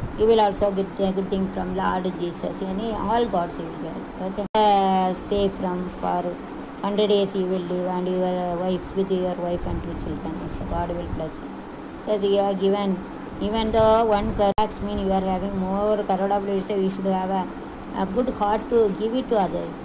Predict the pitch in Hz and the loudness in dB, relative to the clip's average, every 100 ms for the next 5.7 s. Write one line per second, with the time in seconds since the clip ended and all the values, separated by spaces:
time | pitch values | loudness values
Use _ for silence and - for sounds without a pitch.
0 | - 185 180 - 196 202 220 214 196 160 | -6 -4 -2 -2 -2 0 0 0 -2 -2
1 | 165 180 180 196 196 185 - 185 196 190 | -6 -6 -4 -2 -2 -2 -2 0 2 0
2 | 190 180 185 190 180 185 190 185 170 180 | 0 -4 -4 -2 -2 -2 -2 -2 -2 -2
3 | - - - - - - - - - 202 | -4 -4 -4 -4 -8 -8 -6 -6 -4 0
4 | 196 190 208 - 196 214 196 185 185 180 | 2 2 0 -4 -4 -2 -2 -2 -4 -4
5 | 185 185 180 - 180 226 277 | -4 -2 -4 -4 -4 -4 -4